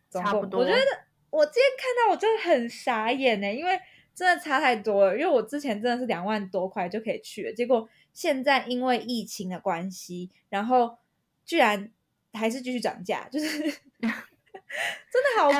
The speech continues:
Speaker 1: 贵哦。
Speaker 2: 哎，我，
Speaker 1: 然后，
Speaker 2: 会不会是因为
Speaker 1: 对。
Speaker 2: 疫情的关系，所以才涨价？
Speaker 1: 其实我也不知道欸，而且其实我们还有一个东西是要准备财力证明，然后我那一年的话是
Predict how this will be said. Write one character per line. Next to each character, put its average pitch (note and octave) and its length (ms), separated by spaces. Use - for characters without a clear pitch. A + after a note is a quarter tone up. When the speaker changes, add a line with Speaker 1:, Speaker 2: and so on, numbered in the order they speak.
Speaker 1:
贵 G4 200
哦。 B3 120
Speaker 2:
哎， - 0
我， G#3+ 80
Speaker 1:
然 - 0
后， - 0
Speaker 2:
会 A#3 100
不 D4+ 100
会 F4 160
是 D#4 220
因 C4+ 140
为 C#4 80
Speaker 1:
对。 C#4+ 180
Speaker 2:
疫 C4+ 180
情 G#3+ 220
的 F3+ 140
关 F#3 240
系， G3 140
所 G3 180
以 F#3 40
才 F3 220
涨 D3+ 240
价？ - 300
Speaker 1:
其 - 140
实 A#4 60
我 D#4+ 80
也 G3+ 100
不 A#3+ 180
知 G3+ 260
道 F#3 200
欸， E3+ 120
而 - 120
且 F4+ 460
其 D4+ 120
实 E4+ 80
我 F4 120
们 G3 120
还 G#3 140
有 A#3 100
一 G3 60
个 F#3+ 100
东 G3 140
西 G#3+ 100
是 G#3+ 140
要 A3 160
准 F3 240
备 G3+ 240
财 F3 240
力 G#3+ 140
证 F3 260
明， F2+ 220
然 G#3+ 140
后 D#4 100
我 A3 220
那 C4 180
一 C4+ 60
年 G3 260
的 F3+ 100
话 F#3+ 380
是 A3+ 460